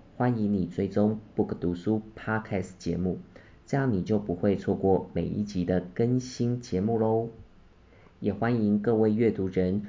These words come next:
追踪我的脸书粉丝专页 Ricky 爱阅读，里面有许多我所阅读的优质文学作品的心得，还有 Book 读书 Podcast 节目的相关资讯。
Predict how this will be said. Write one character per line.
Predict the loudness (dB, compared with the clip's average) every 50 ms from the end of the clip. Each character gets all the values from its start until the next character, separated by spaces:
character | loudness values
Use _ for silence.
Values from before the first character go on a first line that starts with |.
| -12 -12 -2
追 | 0 0 2
踪 | 2 2 2 4
我 | 2 2
的 | 2 0
脸 | 0 0 0 0 0 -2 -4
书 | -6 -2 2 2 2 2
粉 | 2 0 0 0
丝 | -2 -2 -2 -2
专 | -2 0 -2 -2 0 0
页 | 2 2 2 0 -2 -10 -16 -12 -4 -2
Ricky | -2 -2 -2 -6 -6 -4 -4 -4 -4 -6
爱 | -4 -4 -2
阅 | -2 0 -2 -2
读， | -2 -2 -6 -4 -4 -6 -6 -10 -16 -20 -20 -20 -16 -6 -4
里 | -2 0
面 | 2 2 2 2
有 | 2 2 2 0
许 | -2 -4 -6 -6
多 | -2 0 2 2 2 2 2 0
我 | 0 0 0 0
所 | 0 0 0
阅 | 0 2 0 0
读 | 0 0 -2
的 | -2 -2
优 | -2 0 0 2 2 0
质 | 0 -2 -2 0
文 | 2 2 2 0 0
学 | 0 -2 -2 -2 0
作 | 0 0 -2 0
品 | 0 -2 -2
的 | -2 -2
心 | -4 -2 -2 0 0 0
得， | 0 0 2 2 0 -2 -2 -8 -18 -20 -20 -20 -20 -20 -16
还 | -6 -2 0
有 | 2 2 2 0
Book | 0 -2 -4 -2 -2 -4
读 | -4 -4 -4
书 | -4 0 0 0 0 0 -4
Podcast | -12 -8 -4 -4 -4 -4 -2 -4 -4 -4 -4 -8
节 | -6 -2 -2 -2 0
目 | 0 0
的 | -2 -2
相 | -4 -4 -4 -4 -2 -2 -2 -2
关 | -2 -2 -2 -2 -4
资 | -2 -4 -6
讯。 | -6 -4 -2 -2 0 0 -2